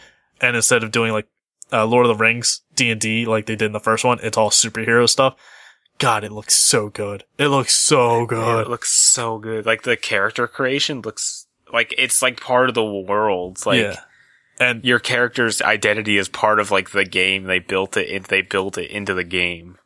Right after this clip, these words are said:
Speaker 1: And, like, the whole, like, story is, like, Cartman's trying to create the superhero group and do essentially a Marvel movie, like, campaign where, like, I get a movie, then I get another movie,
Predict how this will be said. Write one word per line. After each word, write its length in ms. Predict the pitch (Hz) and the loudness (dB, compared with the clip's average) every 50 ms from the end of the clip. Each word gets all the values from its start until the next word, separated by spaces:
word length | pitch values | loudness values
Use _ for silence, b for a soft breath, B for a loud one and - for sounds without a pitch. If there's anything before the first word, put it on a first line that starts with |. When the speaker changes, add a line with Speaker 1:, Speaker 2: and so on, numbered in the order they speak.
| _ - | _ -4
Speaker 1:
And, 160 | - 135 131 | -2 0 2
like, 160 | 139 139 135 | 2 0 2
the 100 | - 131 | 2 0
whole, 420 | 123 - 151 143 139 135 135 131 - | 2 4 4 6 6 6 4 2 2
like, 180 | 143 131 120 - | 2 2 4 4
story 480 | - - - - 117 110 113 117 117 | 2 2 2 2 4 4 4 4 2
is, 140 | 113 117 - | 2 0 0
like, 220 | 120 110 107 - _ _ - | 0 0 -2 -4 _ _ -8
Cartman's 420 | - - - 110 107 117 123 117 - | -2 0 0 0 2 0 0 0 0
trying 180 | - - 117 | 0 0 0
to 60 | 113 110 | -2 -2
create 320 | - - 117 110 110 110 | -4 -2 0 0 0 0
the 80 | - 113 | 0 0
superhero 400 | - - 117 107 117 117 117 113 | 0 0 0 0 2 2 2 2
group 260 | 131 131 131 123 _ - | 2 0 0 0 _ -6
and 160 | 117 110 110 | -4 -4 -2
do 160 | - 120 117 | 0 0 2
essentially 340 | 110 - - 117 - 127 113 | 2 0 0 0 0 -2 -2
a 40 | 104 | -2
Marvel 440 | 104 107 107 104 110 107 113 110 104 | -2 0 2 2 2 2 0 -2 -2
movie, 440 | 107 110 107 110 113 123 120 120 120 | -4 -10 -8 -2 0 0 0 0 0
like, 220 | 113 110 107 - | -2 -2 -4 -4
campaign 560 | - - - 127 113 110 - 117 117 123 117 | -6 -4 -2 -2 -2 -2 -2 -2 -2 -2 -4
where, 120 | 113 107 107 | -4 -6 -4
like, 200 | 107 107 107 B B B B B B | -6 -6 -8 B B B B B B
I 100 | - 135 | 0 0
get 140 | 139 143 147 | 2 0 0
a 20 | |
movie, 240 | 143 147 143 147 147 | 0 -2 -2 -2 -2
then 160 | 135 135 123 | 0 2 2
I 80 | 120 120 | 2 2
get 80 | 123 123 | 2 0
another 220 | 117 117 117 120 | -2 -2 -4 -4
movie, 280 | 120 120 120 135 135 | -4 -4 -4 -6 -6